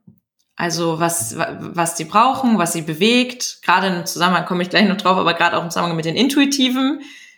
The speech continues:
Fähigkeiten. Mm, also gerade so in Teams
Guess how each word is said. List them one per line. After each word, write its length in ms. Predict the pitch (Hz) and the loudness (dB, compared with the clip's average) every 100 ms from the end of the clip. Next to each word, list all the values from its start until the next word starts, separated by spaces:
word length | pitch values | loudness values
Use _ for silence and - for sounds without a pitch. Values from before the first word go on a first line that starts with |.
| _ | _
Fähigkeiten. 840 | 247 247 247 247 226 240 240 240 247 - - - - _ - | 2 4 2 2 2 2 0 -4 -6 -16 -20 -20 -20 _ -2
Mm, 720 | 185 185 185 185 190 190 - _ _ _ _ _ _ _ | 2 4 4 2 0 -4 -18 _ _ _ _ _ _ _
also 240 | - 190 190 | 0 2 2
gerade 280 | 190 202 214 | 2 -2 2
so 80 | |
in 200 | 202 196 | 4 4
Teams 800 | 190 240 269 262 165 151 - - | 2 2 4 4 4 0 -4 -8